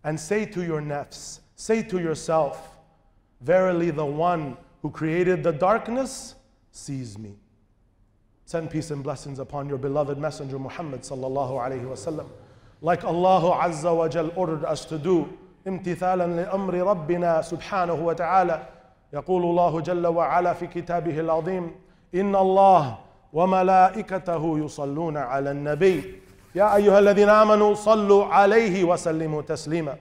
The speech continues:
وقال صلى الله عليه وسلم: "من صلى علي صلاة واحدة صلى الله عليه بها عشرا". اللهم صل وسلم وبارك على عبدك ورسولك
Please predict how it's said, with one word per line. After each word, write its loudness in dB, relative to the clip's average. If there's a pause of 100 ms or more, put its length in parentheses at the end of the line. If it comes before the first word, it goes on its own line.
(600)
وقال 8
صلى 6
الله 10
عليه 4
وسلم: 2 (260)
"من 4
صلى 4
علي 2
صلاة 2
واحدة 4 (480)
صلى 6
الله 4
عليه 2
بها 0
عشرا". -4 (480)
اللهم -2
صل -6
وسلم -6
وبارك 0
على -2
عبدك -4
ورسولك -2